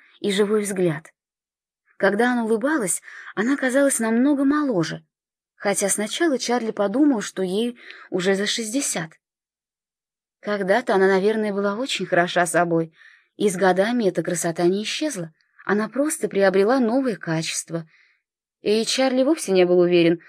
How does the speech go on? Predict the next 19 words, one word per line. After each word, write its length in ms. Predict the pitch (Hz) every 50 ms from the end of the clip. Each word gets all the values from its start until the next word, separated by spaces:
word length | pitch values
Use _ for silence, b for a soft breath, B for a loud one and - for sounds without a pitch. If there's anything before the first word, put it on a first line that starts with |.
| B B
что, 280 | - - - - 214 202
будь 240 | 190 196 196 - 190
она 160 | 185 185 180
помоложе, 640 | 180 190 190 202 226 254 294 320 285 185 180 175 175 B B B -
она 200 | 202 202 202 185
понравилась 600 | 208 208 202 202 214 220 214 196 185 190 185 170
бы 100 | 180 180
ему 180 | 175 180 180
больше. 440 | 165 160 151 147 151 - - - - _ _ _ _ _ _ _ _ _ _ _ _ _ _ _ _ _ _ b b b b b b b b b b b b
Кроме 280 | - 233 262 269 277 277
того, 420 | - 277 277 277 285 320 330 320 -
несмотря 560 | 202 208 240 233 - 254 254 262 - 247 226
на 100 | 226 226
свой 220 | - - 226 220
преклонный 500 | - 226 - 226 233 - 214 214 220 233
возраст 560 | 214 226 220 190 180 170 175 175 175 - - - -
и 180 | 202 196 202
хрупкое 460 | 196 - 214 220 214 214 - 190 196 190
телосложение, 840 | - 214 226 220 - 247 269 285 302 359 370 311 214 170 165 -